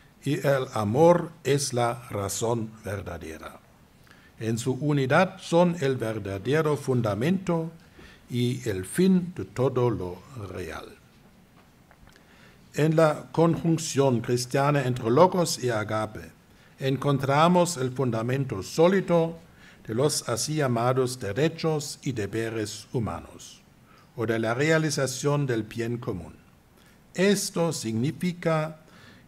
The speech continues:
que cualquier construcción política, económica y social o se sumerge en esta originaria racionalidad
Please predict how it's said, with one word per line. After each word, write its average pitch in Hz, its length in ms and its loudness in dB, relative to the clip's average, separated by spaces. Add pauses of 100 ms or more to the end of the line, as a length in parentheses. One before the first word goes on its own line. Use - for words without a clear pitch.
que 147 200 0
cualquier 143 580 2
construcción 147 800 -2
política, 143 800 0
económica 131 800 0
y 185 140 -2
social 123 680 -2 (640)
o 160 240 4
se 120 160 -6
sumerge 139 800 0
en 113 180 -4
esta 139 360 -2
originaria 120 800 -2
racionalidad 107 920 -4